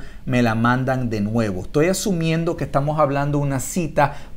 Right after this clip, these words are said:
para la entrevista, para la residencia. Vamos a asumir que es acá dentro de los Estados Unidos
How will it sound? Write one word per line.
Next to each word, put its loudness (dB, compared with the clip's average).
para 6
la 0
entrevista, 0
para 4
la 0
residencia. 0
Vamos 0
a -2
asumir 0
que -2
es -4
acá 2
dentro -2
de -2
los 0
Estados 0
Unidos -2